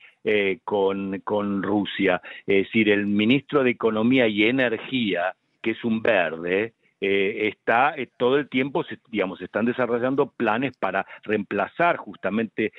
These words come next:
las energías estas fósiles. El problema que, <laughs> que esto no se puede resolver de acá a mañana, y el, y cuando, eh, la crisis, digamos, cuando la, las papas queman y, y no se sabe qué hacer,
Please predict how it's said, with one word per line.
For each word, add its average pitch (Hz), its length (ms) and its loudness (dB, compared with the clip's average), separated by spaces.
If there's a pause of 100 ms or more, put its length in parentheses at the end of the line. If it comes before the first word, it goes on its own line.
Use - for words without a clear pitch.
(160)
las 98 180 -4
energías 104 680 -2
estas 92 340 -6
fósiles. 82 560 -4 (460)
El 92 260 0
problema 107 520 2
que, 101 880 -2 (140)
<laughs> - 140 -20
que 113 120 0
esto 127 180 -2
no 120 120 0
se 107 120 -2
puede 101 280 0
resolver 98 320 0
de 92 80 2
acá 95 240 -2
a - 20 0
mañana, 101 560 0
y 98 160 0
el, 101 240 -2
y 98 200 -4
cuando, 95 680 0 (260)
eh, 87 500 0
la 90 200 -2
crisis, 131 440 0
digamos, 87 280 -2
cuando 92 260 -2
la, 87 200 -4 (180)
las 87 220 -4
papas 127 440 -2
queman 123 500 -2 (220)
y, 98 500 -4
y - 40 -6
no 113 120 2
se 117 160 -2
sabe 120 240 2
qué 131 140 0
hacer, 151 460 0